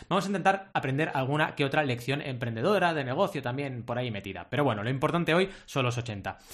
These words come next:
Están de moda, ¿verdad? Los ochenta. La verdad es que es un no parar. Y los que tenemos cuarenta o un poquito más, eh, estamos encantados. Yo nací en el año mil novecientos setenta y siete,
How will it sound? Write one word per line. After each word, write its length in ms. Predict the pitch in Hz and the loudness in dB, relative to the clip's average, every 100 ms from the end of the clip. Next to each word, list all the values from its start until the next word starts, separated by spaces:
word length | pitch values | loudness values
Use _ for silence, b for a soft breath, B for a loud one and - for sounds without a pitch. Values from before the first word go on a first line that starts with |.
| B B | B B
Están 200 | 139 254 | 6 8
de 80 | 277 | 10
moda, 200 | 196 175 | 10 8
¿verdad? 360 | 107 110 180 233 | 6 2 0 -2
Los 100 | 117 | -8
ochenta. 440 | 123 127 123 240 - - | -4 -4 -2 -4 -6 -6
La 100 | 104 | -4
verdad 180 | 110 | -2
es 100 | 113 | -4
que 460 | - 143 135 123 120 | 0 0 2 0 -2
es 120 | 117 | -4
un 100 | 147 | 0
no 100 | 147 | 0
parar. 340 | 113 156 135 - | 2 4 2 0
Y 100 | 127 | -6
los 160 | 123 120 | -4 -4
que 80 | |
tenemos 300 | 120 123 151 | -4 -2 -2
cuarenta 640 | - 131 143 131 131 127 127 | 0 -2 -2 -2 0 0 0
o 100 | 120 | -2
un 100 | 120 | -2
poquito 300 | 120 127 143 | -2 0 4
más, 320 | 165 190 - B B B | 4 4 0 B B B
eh, 380 | 127 120 113 107 107 | -6 -4 -4 -6 -6
estamos 440 | - 127 160 - | -2 2 2 0
encantados. 680 | 135 113 104 220 156 95 - | -2 -2 4 4 4 0 -4
Yo 140 | 131 | 0
nací 460 | 151 156 156 - _ - | 0 2 0 -2 _ -6
en 280 | 127 120 | -2 0
el 220 | 117 117 127 | 0 0 0
año 240 | 143 139 | 2 2
mil 160 | 135 143 | 2 2
novecientos 400 | 135 147 135 123 | 0 0 -2 -2
setenta 240 | 123 123 | -2 2
y 20 | |
siete, 340 | 127 190 160 | 2 4 2